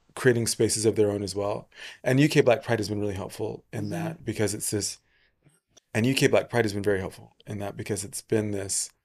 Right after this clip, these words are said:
Speaker 1: um, it, it is just this kind of wonderful community of people working their asses off to deliver this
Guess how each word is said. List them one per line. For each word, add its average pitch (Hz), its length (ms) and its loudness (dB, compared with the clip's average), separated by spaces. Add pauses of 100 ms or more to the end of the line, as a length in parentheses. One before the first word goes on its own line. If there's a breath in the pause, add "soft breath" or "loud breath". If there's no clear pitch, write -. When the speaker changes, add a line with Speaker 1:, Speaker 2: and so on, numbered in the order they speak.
(640)
Speaker 1:
um, 98 680 -12 (580)
it, 120 180 2
it - 0 -
is 120 320 6
just - 260 2
this 107 160 2
kind 110 160 -2
of 95 120 -4
wonderful 107 420 2
community 104 480 -2
of 95 140 -4
people 110 580 -4 (220 soft breath)
working 107 320 -2
their 98 380 -4
asses 104 380 -2
off 107 340 -2 (360 loud breath)
to - 100 -4
deliver 101 340 2
this 98 440 -2